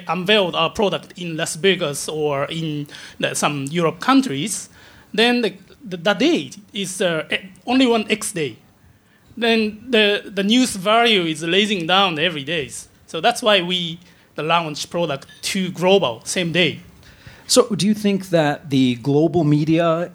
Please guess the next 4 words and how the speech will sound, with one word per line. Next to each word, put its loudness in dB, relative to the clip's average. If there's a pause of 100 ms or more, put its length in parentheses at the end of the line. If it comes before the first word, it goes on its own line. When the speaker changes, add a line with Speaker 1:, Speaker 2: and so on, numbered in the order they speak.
Speaker 2:
is -2
more 0
interested 0
in -4